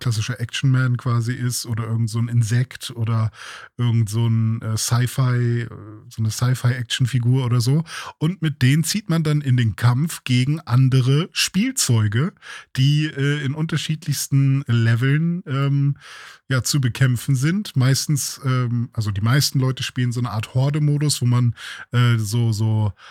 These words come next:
Hyper, äh, Cores beschützen muss. Und, äh, da kommen dann halt die unterschi-, unterschiedlichsten Spielzeuge auf dich zu. Und das ist sehr, sehr lustig und hat super viel, ähm, ja, weiß nicht, so Erinnerungscharakter. „Ach, guck mal, das hier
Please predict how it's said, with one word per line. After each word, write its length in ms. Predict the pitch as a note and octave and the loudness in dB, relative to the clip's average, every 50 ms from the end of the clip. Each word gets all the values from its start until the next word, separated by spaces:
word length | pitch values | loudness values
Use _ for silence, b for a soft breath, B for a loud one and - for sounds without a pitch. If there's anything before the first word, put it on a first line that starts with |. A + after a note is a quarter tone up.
| B B | B B
Hyper, 720 | B - B2+ C3+ C#3 A#2+ - C#3 C#3 C#3 C#3 C#3 C3+ C3+ - | B 0 2 2 2 2 2 2 2 2 2 2 0 -2 -2
äh, 140 | B2 B2+ B2 | -2 -2 -2
Cores 540 | - - - C#3+ C3+ C#3 D3 C#3+ - - - | -2 -2 -2 0 0 2 0 0 -2 -4 -4
beschützen 580 | - D#3 C3+ - - E3 - - - E3+ E3 | -2 -2 -2 0 -2 -2 -2 -2 0 2 2
muss. 300 | E3+ G3+ A#3 - - - B B B B B B B B | 2 0 -2 -4 -6 -10 B B B B B B B B
Und, 380 | B C3+ C3+ C3+ C3+ A#2+ - - | B 4 4 4 4 2 0 -2
äh, 260 | C#3 C3+ C3+ C3+ C3 | -2 0 0 0 0
da 140 | B2+ C#3 C3+ | 0 -2 -4
kommen 280 | - - - E3+ F3+ | -4 -2 -2 0 2
dann 180 | F3 F3 F3 D3+ | 2 4 4 4
halt 180 | D#3+ E3+ D#3+ F3 | 4 4 2 0
die 80 | D#3+ | -4
unterschi-, 420 | D#3 D3+ D3+ D#3+ D3 - F#3+ G3 - | -4 -2 -2 -2 -2 -2 -4 -6 -2
unterschiedlichsten 600 | - D#3 D#3+ F3 D#3 - G3 F3+ F#3 - - F3 | 0 0 2 2 0 0 -2 -4 -4 -4 -2 0
Spielzeuge 640 | D3+ - - - G3 A#3 - - C3 A#2+ G#2+ G2 G#2 | -2 -2 0 -2 -2 -2 -2 0 0 0 0 0 -2
auf 180 | G2 A2 G#2 - | -4 -6 -6 -4
dich 200 | - A2 - - | -4 -6 -4 -4
zu. 260 | - - C3 C3+ D#3+ | -4 -2 -2 0 0
Und 180 | D#3 C3+ B2 C#3 | -2 -4 -2 -2
das 200 | C3+ C3 - D#3 | -2 -2 0 0
ist 160 | A2+ G#2 A2+ | 0 2 2
sehr, 180 | C#3 D#3 D#3+ | 2 2 2
sehr 140 | C#3+ D3 D3+ | 2 2 2
lustig 400 | D3 E3 F3 - - F3+ - - | 2 2 0 0 -2 0 2 2
und 100 | C#3+ A#2 | 4 4
hat 160 | D#3 D3+ - - B B B B B B | 4 0 -2 -4 B B B B B B
super 480 | B B2+ A#2 B2+ G3 G#3+ - F#3+ E3+ | B 2 4 4 2 2 2 2 0
viel, 580 | D3 - - E3+ E3 F3 F3 E3+ F3 D3+ D3+ D3+ - | 0 0 0 0 2 2 2 2 2 0 -2 -4 -4
ähm, 520 | C#3 D3 D#3 D#3 D3+ D3 D3+ D3+ D3+ C#3+ - B B B B B B _ B B B B B | -2 0 2 4 4 4 4 4 4 2 0 B B B B B B _ B B B B B
ja, 340 | C3+ C3+ C#3+ D3+ D#3+ D#3 D#3+ D3 C3+ C3 C3 | 0 0 0 0 0 -2 -4 -6 -10 -14 -14
weiß 260 | D3 D#3 E3 E3+ C#3 | -10 -6 -4 -2 0
nicht, 80 | D3+ D3+ | 0 0
so 100 | C#3 F3+ | 0 0
Erinnerungscharakter. 1200 | G3 F3 D#3+ F3 F3+ F3 A3 A#3+ G3+ D3+ C3 A#2 - - - - C3+ B2 A#2+ A2+ - - B2 B2 - | -2 -4 -6 -4 -2 -2 -2 0 0 0 2 2 0 0 0 0 0 0 0 -2 -4 -4 -6 -6 -4
„Ach, 260 | - - F3 - - | -2 -2 -2 -2 -4
guck 180 | - A#3+ - - | -6 -6 -6 -4
mal, 140 | G#3+ G3+ | -2 -2
das 220 | E3 F3 E3+ - - | 0 -2 -2 -2 -2
hier 340 | - F3+ F3 F3 F3 E3+ | 0 0 0 0 0 -2